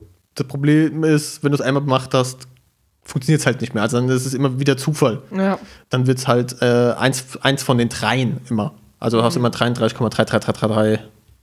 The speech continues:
Speaker 1: Prozent
Speaker 2: Ja.
Speaker 1: jeweils teilen die sich. Ähm, nur bei Nachtara und Psyana gibt's halt die, den offiziellen Weg, den auch der von Niantic auch so beabsichtigt ist, dass, dass du ihn halt, wie gesagt, wie du schon gesagt hast, als Kumpel mitnimmst, zehn Kilometer und dann auch weiterentwickelst,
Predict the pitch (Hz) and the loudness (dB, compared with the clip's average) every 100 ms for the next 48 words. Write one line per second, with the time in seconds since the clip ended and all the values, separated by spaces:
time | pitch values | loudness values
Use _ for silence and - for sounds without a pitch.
0 | _ - 123 123 180 180 120 107 - 123 | _ -4 -2 0 -2 0 0 0 0 0
1 | 117 113 127 131 - - - - - - | 2 2 0 -2 -12 -20 -20 -20 -20 -4
2 | 135 127 120 127 151 151 135 127 127 131 | 0 2 2 2 2 4 2 0 0 0
3 | 127 131 120 120 127 127 127 117 - 135 | 0 0 0 0 -2 -2 -2 -6 -4 -2
4 | 123 - - - 143 135 135 143 - 135 | 0 0 0 2 2 2 2 0 0 0
5 | 123 123 123 123 123 123 - - _ _ | 0 0 -2 0 -4 -6 -12 -20 _ _
6 | _ _ _ _ _ - 143 135 131 131 | _ _ _ _ _ -8 0 0 2 0
7 | 127 123 127 139 143 131 123 127 127 127 | 0 0 2 2 2 -2 -2 -2 -2 0
8 | 123 123 135 123 120 120 - 127 113 110 | -2 0 0 2 0 -2 -6 -2 -2 -2
9 | 120 107 113 110 - 147 127 127 127 123 | -2 -2 -2 -6 -2 0 2 0 0 -2
10 | 120 127 117 117 110 110 107 117 113 104 | -2 0 2 2 2 0 0 0 0 -2
11 | 107 120 123 - | -2 0 -2 -6